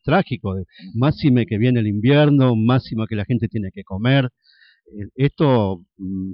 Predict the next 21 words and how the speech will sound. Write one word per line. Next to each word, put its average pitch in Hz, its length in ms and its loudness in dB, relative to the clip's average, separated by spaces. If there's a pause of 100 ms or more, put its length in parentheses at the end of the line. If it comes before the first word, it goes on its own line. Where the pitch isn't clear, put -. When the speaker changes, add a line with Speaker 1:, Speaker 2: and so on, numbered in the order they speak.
Speaker 1:
llegar 117 260 0
a 127 40 4
este 127 160 0
estadio 107 380 2
es 139 60 4
criminal, 113 580 0
Speaker 2:
Ujú. 95 140 -18
Speaker 1:
yo 107 140 0
lo, 98 260 0
Speaker 2:
Sí, - 120 -2
Speaker 1:
lo 117 60 2
Speaker 2:
sí, 120 160 0
yo 110 140 0
Speaker 1:
decía, 110 320 0
es, 147 120 4
Speaker 2:
coincido. - 80 -20
Speaker 1:
es 151 120 0
criminal, 120 480 2
digamos, 101 320 -2
¿no? 117 80 0
Speaker 2:
Ujú. 120 60 -6